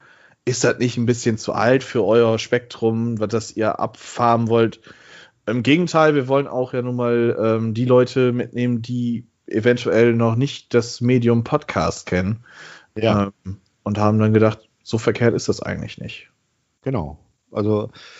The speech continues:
Speaker 2: ist ja lokal, äh, gibt's natürlich auch immer, ich sag mal, sehr spezielle Themen, Karnickelzüchterverein und so weiter, ne? Und
Speaker 1: <laughs>
Speaker 2: wir haben, wir haben ja,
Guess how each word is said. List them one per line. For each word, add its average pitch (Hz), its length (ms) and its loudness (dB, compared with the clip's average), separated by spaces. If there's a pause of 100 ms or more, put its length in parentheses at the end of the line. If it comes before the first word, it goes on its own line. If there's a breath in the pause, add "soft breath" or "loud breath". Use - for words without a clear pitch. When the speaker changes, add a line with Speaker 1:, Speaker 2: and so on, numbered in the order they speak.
(240 loud breath)
Speaker 2:
ist 123 160 -2
ja 117 100 4
lokal, 120 680 2
äh, 117 160 -8
gibt's 113 240 -10
natürlich 117 380 -2
auch - 160 -6
immer, 110 560 2
ich 110 100 -10
sag 110 120 -2
mal, 104 400 0
sehr 120 200 0
spezielle 120 540 2
Themen, 117 340 2
Karnickelzüchterverein 110 1160 0
und 104 140 -4
so 98 100 -10
weiter, 107 340 0
ne? 117 260 2
Und 104 180 -2
Speaker 1:
<laughs> 127 180 -4
Speaker 2:
wir 151 120 4
haben, 170 160 2
wir 147 100 0
haben 180 120 0
ja, 156 100 -4